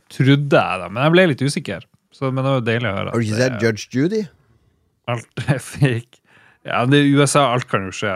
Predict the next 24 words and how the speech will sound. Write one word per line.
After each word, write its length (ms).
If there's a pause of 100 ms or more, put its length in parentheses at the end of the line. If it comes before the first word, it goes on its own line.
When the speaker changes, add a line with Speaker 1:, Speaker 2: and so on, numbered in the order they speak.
Speaker 1:
så 100
Speaker 2:
Ja, 80
Speaker 1:
vi 40
kan 40
Speaker 2:
ja, 120
ja. 180
Speaker 1:
ikke 100
Speaker 2:
Det 140
er 80
nettopp 240
Speaker 1:
utelukke 300
Speaker 2:
det. 180
Speaker 1:
noe. 160
Speaker 2:
Nettopp 320
det. 120 (220)
Speaker 1:
Men, 240
ehm, 300 (240)
det 160
høres 180
veldig 220
ut 80
som 160
Truman 420
Show 220